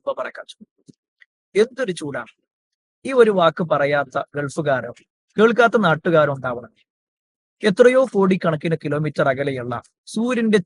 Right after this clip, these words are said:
ചൂടിനെ കുറിച്ചാണ് നമ്മൾ ഈ പറയുന്നതെങ്കിൽ, ആ സൂര്യൻ തലക്ക് മുകളിൽ ഒരു ചാണിന് മുകളിലായി കത്തി നിൽക്കുന്ന ദിവസത്തെ കുറിച്ച് ആലോചിച്ചിട്ടുണ്ടോ? അങ്ങനെ ഒരു ദിവസമുണ്ട് എന്ന് പഠിപ്പിക്കപ്പെട്ടിട്ടുണ്ട്.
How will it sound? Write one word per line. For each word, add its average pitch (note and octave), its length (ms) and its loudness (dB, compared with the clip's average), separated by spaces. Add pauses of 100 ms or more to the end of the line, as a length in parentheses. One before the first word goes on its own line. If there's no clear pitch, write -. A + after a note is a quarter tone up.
ചൂടിനെ E3+ 380 0
കുറിച്ചാണ് C3+ 460 -4 (140)
നമ്മൾ F#3 260 0
ഈ - 100 0
പറയുന്നതെങ്കിൽ, C3 560 -6 (680)
ആ - 20 8 (160)
സൂര്യൻ F#3+ 340 -2 (480)
തലക്ക് G#3+ 440 0
മുകളിൽ D#3 280 0 (500)
ഒരു C#4 120 6 (140)
ചാണിന് G#3 400 4
മുകളിലായി D#3+ 480 2 (120)
കത്തി D#3 300 -2
നിൽക്കുന്ന D3+ 360 -4
ദിവസത്തെ C3+ 380 -10
കുറിച്ച് C#3 260 -8
ആലോചിച്ചിട്ടുണ്ടോ? A#2+ 480 -12 (720)
അങ്ങനെ E3+ 340 2
ഒരു E3 160 0
ദിവസമുണ്ട് C#3+ 500 -4 (680)
എന്ന് B3+ 220 4 (320)
പഠിപ്പിക്കപ്പെട്ടിട്ടുണ്ട്. E3+ 880 -2